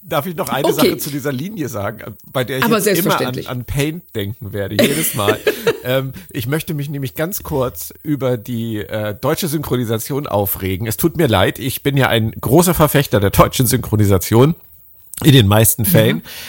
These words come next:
Speaker 1: Ähm, aber wir haben ja hier auch schon über das Du-Sie-Problem zwischen, äh, Spock und Chapel geredet, was für mich ja eines der größten Versäumnisse ist in Strange New Worlds.
Speaker 2: Oh ja.
Speaker 1: Ähm, und hier ist es tatsächlich eine Kleinigkeit, aber das ist, das ist wirklich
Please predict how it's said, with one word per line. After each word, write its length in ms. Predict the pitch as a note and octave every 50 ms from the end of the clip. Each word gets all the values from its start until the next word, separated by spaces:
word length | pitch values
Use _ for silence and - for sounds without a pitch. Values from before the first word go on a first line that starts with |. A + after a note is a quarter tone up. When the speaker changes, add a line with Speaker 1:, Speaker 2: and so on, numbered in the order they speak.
| - - -
Speaker 1:
Ähm, 220 | - A#2+ A#2 A#2+
aber 180 | - A#2+ B2+ A#2+
wir 120 | B2 A2
haben 120 | A2+ C#3
ja 60 | D3+ D3+
hier 220 | B2+ B2 B2+ F#2
auch 80 | A#2 -
schon 240 | - C3+ C3+ C3
über 160 | C3+ B2+ A#2+ G#2+
das 180 | A2 G2+ -
Du-Sie-Problem 800 | - C3+ C3 A#2 G2+ C#3+ D#3 - - D3 B2 B2 B2 C3 B2+ B2
zwischen, 460 | - - - A2+ G#2 - A#2 G#2 G2+
äh, 100 | - -
Spock 260 | G2+ - - B2+ - -
und 160 | G#2 G2 -
Chapel 320 | - - D3 - - F3
geredet, 600 | - E3 D3+ C#3+ D3+ D3 D3 E3 F#3+ - - - - - - - - - - - _
was 160 | - A2+ -
für 140 | - C#3 A#2+
mich 160 | C3 B2+ -
ja 100 | C3 -
eines 360 | - A#2 A2 A2+ G#2 G2+ -
der 100 | - A#2+
größten 360 | G2 - C3+ E3 D#3+ - C#3+
Versäumnisse 600 | B2+ A#2+ A#2+ G#2 A2 A#2 B2+ C#3+ D#3+ E3 D#3 - C#3
ist 360 | B2+ E3+ F3 - - - _ _ -
in 160 | - A#2+ B2
Strange 360 | A#2+ - - B2 A#2 B2+ C#3+ -
New 160 | - D3+ D3 D3
Worlds. 420 | C#3+ C#3+ D#3 F#3 - - - - _ - - - - - - - -
Speaker 2:
Oh 80 | E3+
ja. 160 | D#3 B2 A#2+ B2
Speaker 1:
Ähm, 260 | B2 B2+ B2+ C3 -
und 160 | _ C3+ C3
hier 240 | A2 A2 D3+ G3+ G#3
ist 120 | F#3 - -
es 100 | D#3+ -
tatsächlich 460 | - D3 C3 - D#3+ D3 - D3 B2
eine 140 | A#2+ B2+ A#2+
Kleinigkeit, 760 | - - B2+ A#2+ C#3 D#3+ F#3 - - - E3 F3 E3+ E3+ -
aber 220 | C#3 C3 C#3+ - - -
das 160 | - C3+ -
ist, 200 | - F3+ - - _ _
das 220 | - D#3+ E3 - -
ist 200 | F#3 - - C#3
wirklich 560 | E3 E3+ - - D3 D3 - - - - -